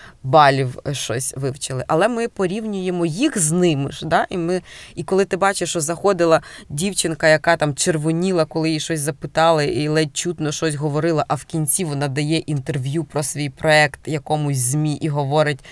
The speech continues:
складно, ладно, і, і не, не, не затинаючись, то це надзвичайно приємно. Або там ті, хто спочатку був такими, наче, ну, знаєш, не всі ж у нас там отлічники, е, передовики, е, брали участь, а й такі, ну, якби хуліганісті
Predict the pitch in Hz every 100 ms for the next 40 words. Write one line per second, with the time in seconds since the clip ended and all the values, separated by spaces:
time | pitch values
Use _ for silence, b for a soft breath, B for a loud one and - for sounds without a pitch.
0 | B B - - 156 165 160 151 147 147
1 | 160 156 147 143 - 156 165 151 143 156
2 | 151 143 151 143 151 - 151 170 262 233
3 | - - B B - 165 - 127 165 165
4 | 147 143 - 147 139 135 - 131 139 135
5 | 131 B B B 151 139 170 180 156 151
6 | - 156 - 156 - 143 147 147 - 135
7 | 127 131 131 143 - 147 143 135 B B
8 | 147 147 139 143 110 156 135 156 160 -
9 | - 151 135 - 254 - B B 151 147
10 | - 135 135 - 151 156 - 151 120 -
11 | - - 127 127 123 156 139 127 139 131
12 | - 139 135 - B B - 127 139 131
13 | 131 127 127 127 - 151 135 151 - 170
14 | 131 165 135 127 123 180 180 190 196 208
15 | 165 - 156